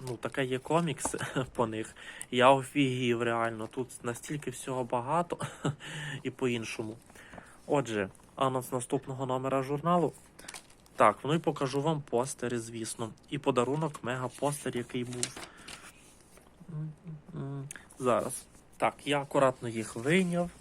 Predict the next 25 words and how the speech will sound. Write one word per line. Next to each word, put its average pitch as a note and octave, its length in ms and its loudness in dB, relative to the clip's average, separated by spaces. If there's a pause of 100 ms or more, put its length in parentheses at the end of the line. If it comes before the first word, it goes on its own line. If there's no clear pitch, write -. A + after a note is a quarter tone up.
(360)
Ось B2+ 140 -6
так, A#2+ 380 -4 (120)
дякуючи B2 640 -4 (480)
кусачкам D3 640 0
моїм. E3 360 -2
Потім C#3 260 -4
назад C3 280 -4
закріплю, C3 540 -4
тому C3+ 240 -8
що C3 180 -6
мені B2+ 160 -4
більше B2+ 240 -4
подобається, C#3 440 -2
коли A#2+ 140 -4
вони A#2+ 160 -6
закріплені. A2+ 520 -4 (720)
Звичайний E3+ 560 4
постер D#3 460 4
ось D3+ 140 0
такий. - 400 -4 (380)
З A#2 60 -8
музою D#3+ 460 2
і C#3 80 -6
техною B2+ 460 -2
Белівікс. A#2+ 640 -2